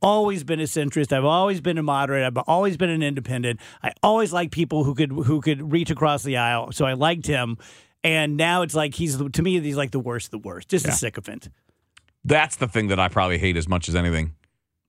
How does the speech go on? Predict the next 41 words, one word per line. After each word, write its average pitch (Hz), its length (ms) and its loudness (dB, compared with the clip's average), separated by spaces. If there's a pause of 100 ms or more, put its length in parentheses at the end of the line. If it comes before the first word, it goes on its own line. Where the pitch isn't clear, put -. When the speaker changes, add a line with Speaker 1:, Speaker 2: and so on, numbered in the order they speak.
(380)
Speaker 2:
is 98 400 0
the 117 180 -2 (160)
people 113 300 2
in 101 120 2
these 104 280 0
positions, 85 880 -2 (300)
whether 113 140 4
it's 117 140 -4
him. 107 560 0
I 107 120 0
mean, 107 200 2
I, 117 120 2 (100)
I 107 80 -2
can't 110 200 0
think 98 160 0
of 92 100 0
a 90 40 0
direct 90 480 0
example 90 540 0
immediately 98 580 2
off 90 140 2
the 87 80 -8
top 95 160 2
of 87 80 -4
my 85 100 0
head 90 340 0 (360)
on 92 120 4
the 92 60 2
Democratic 90 580 0
side, 95 200 2
but 98 120 2
it's 104 140 -2
there. 90 240 2
I 87 80 2
know 92 220 2
it 85 80 0
is, 85 260 0 (360)
where 101 340 2
you'll 113 240 0
say 143 280 0
something 107 640 0